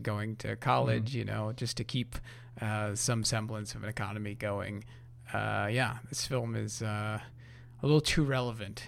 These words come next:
Speaker 1: folks. So maybe don't
Speaker 2: It,
Speaker 1: watch it.
Speaker 2: it
Speaker 1: Give
Speaker 2: really
Speaker 1: it some time. Give it a few years.
Speaker 2: Yeah. <laughs> Give it, give it a few,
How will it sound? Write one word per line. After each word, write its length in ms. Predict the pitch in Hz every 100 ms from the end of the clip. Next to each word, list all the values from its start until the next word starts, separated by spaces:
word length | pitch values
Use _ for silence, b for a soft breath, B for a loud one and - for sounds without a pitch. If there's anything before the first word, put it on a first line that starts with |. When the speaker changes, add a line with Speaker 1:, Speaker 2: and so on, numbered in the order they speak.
| -
Speaker 1:
folks. 380 | - - 107 110
So 100 | 143
maybe 240 | 151 180 160
don't 260 | 156 135
Speaker 2:
It, 60 | 143
Speaker 1:
watch 120 | 131
it. 80 | 139
Speaker 2:
it 0 |
Speaker 1:
Give 60 | 131
Speaker 2:
really 140 | 143
Speaker 1:
it 60 | 139
some 160 | 127
time. 280 | 117 101 107
Give 140 | 147 156
it 40 |
a 40 | 147
few 200 | - 127
years. 320 | 123 107 -
Speaker 2:
Yeah. 160 | 139 110
<laughs> 720 | 127 123 - - - - -
Give 120 | -
it, 760 | - - - - 233 254 202 139
give 120 | 170
it 60 | 165
a 40 |
few, 340 | 165 151 135